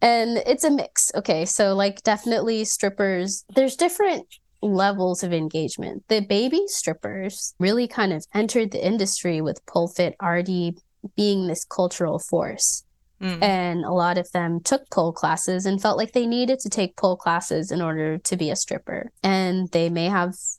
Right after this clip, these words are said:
Speaker 1: really benefited from being involved in that culture. And so they might have a kind of pragmatic, I guess, take on this. And then there are some of the older strippers or strippers who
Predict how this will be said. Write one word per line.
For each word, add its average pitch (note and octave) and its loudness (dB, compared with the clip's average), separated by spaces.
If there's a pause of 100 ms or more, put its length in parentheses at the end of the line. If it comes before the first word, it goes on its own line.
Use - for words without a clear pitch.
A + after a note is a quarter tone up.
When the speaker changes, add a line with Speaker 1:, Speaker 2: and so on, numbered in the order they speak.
(120)
Speaker 1:
really G#3 2
benefited F#3+ 2
from F3+ -2
being F#3+ 2
involved E3+ 0
in F3+ 0
that E3+ -4
culture. A3 0 (300)
And F3+ 0
so E3+ 2
they E3+ 2
might F3 0
have F3+ 0
a - -4
kind E3+ -2
of E3 -2 (120)
pragmatic, A#3 2
I F3+ 2
guess, F3+ -2
take - -2 (500)
on F#3+ 0 (180)
this. - 0 (100)
And G#3 2
then F#3+ 2
there E3+ 0
are D#3+ 0
some F#3 0
of E3+ -4
the E3+ 0
older C4 2
strippers G#3 0
or E3+ 2
strippers F3+ -4
who E3 -2